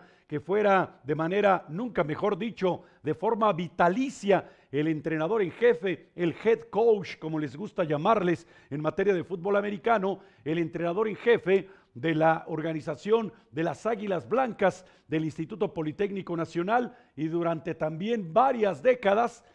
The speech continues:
el entrenador en jefe de los Burros Blancos del Instituto Politécnico Nacional para la disputa de partidos de orden internacional y desde luego también para el ahora extinto clásico Poli unam, los Burros Blancos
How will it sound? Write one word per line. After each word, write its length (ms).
el 200
entrenador 560
en 120
jefe 520
de 160
los 200
Burros 380
Blancos 580
del 180
Instituto 520
Politécnico 640
Nacional 600
para 220
la 100
disputa 800
de 140
partidos 500
de 80
orden 260
internacional 880
y 140
desde 280
luego 280
también 500
para 420
el 180
ahora 280
extinto 540
clásico 760
Poli 440
unam, 480
los 280
Burros 320
Blancos 580